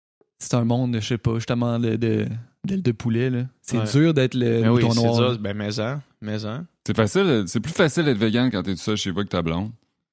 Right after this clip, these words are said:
Speaker 1: Ouais.
Speaker 2: Ouais.
Speaker 3: Que quand t'es en, dans le party de famille,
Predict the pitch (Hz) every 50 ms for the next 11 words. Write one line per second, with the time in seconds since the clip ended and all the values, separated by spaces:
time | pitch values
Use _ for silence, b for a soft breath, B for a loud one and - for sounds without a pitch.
0 | _ _ _ _ - 143 131 123 110 104 107 117 - 208 _ _ _ _ _ -
1 | - 147 147 147 147 123 123 123 123 113 123 117 - 117 107 104 104 101 95 95
2 | 95 92 92 90 90 87 87 90 92 90 78 95 92 - 104 - - 107 95 92
3 | 95 101 117 139 143 123